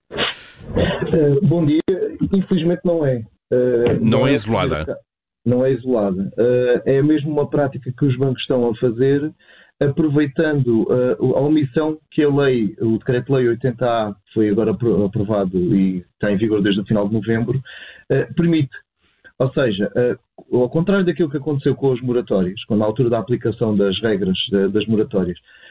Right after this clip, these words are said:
Speaker 1: eh, em que havia,
Speaker 2: Durante o,
Speaker 1: eh,
Speaker 2: durante a pandemia.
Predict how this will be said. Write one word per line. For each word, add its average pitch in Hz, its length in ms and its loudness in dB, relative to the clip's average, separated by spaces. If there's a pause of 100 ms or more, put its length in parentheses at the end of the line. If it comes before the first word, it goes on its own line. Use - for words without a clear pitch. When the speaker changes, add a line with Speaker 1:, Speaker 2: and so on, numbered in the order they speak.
(220)
Speaker 1:
eh, 123 240 0
em 160 120 2
que 160 140 0
havia, 156 320 2
Speaker 2:
Durante 131 320 0
o, 120 80 2
Speaker 1:
eh, 117 60 -2
Speaker 2:
durante 113 280 0
a 117 200 -2
pandemia. 82 480 -2